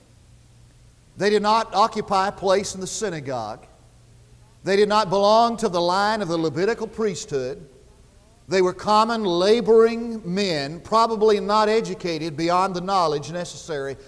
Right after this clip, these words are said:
for their vocation. Perhaps there were a few families of considerable, considerable means, such as the sons of Zebedee,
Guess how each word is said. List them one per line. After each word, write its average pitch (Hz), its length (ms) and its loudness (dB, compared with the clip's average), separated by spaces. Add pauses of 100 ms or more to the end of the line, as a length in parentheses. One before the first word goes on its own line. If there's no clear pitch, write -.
for 147 140 -6
their 156 180 -4
vocation. 165 640 -8 (1400)
Perhaps 269 420 -4
there 269 160 0
were 226 120 4
a 190 100 4
few 247 260 -6
families 160 800 -4
of 160 220 -6
considerable, 170 720 -4 (440)
considerable 180 680 -2
means, 156 580 -8 (240)
such 208 320 -4
as 165 120 -6
the 131 120 -10
sons 185 400 -6
of 131 120 -12
Zebedee, 135 640 -6